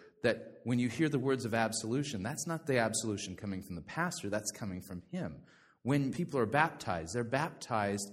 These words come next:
into Christ, into his death and resurrection. When you receive the Lord's Supper,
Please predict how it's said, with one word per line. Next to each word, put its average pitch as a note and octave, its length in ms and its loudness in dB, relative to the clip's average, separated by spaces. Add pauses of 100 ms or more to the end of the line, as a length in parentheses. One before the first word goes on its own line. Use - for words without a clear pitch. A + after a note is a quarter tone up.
into E3 320 4
Christ, - 680 -2
into A#2+ 220 -2
his A2 160 0
death A2 280 2
and A#2 140 -4
resurrection. G2+ 640 -2 (340)
When C#3+ 140 4
you C#3+ 80 4
receive D#3+ 560 2
the C3 100 4
Lord's A#2+ 380 2
Supper, E3 420 -4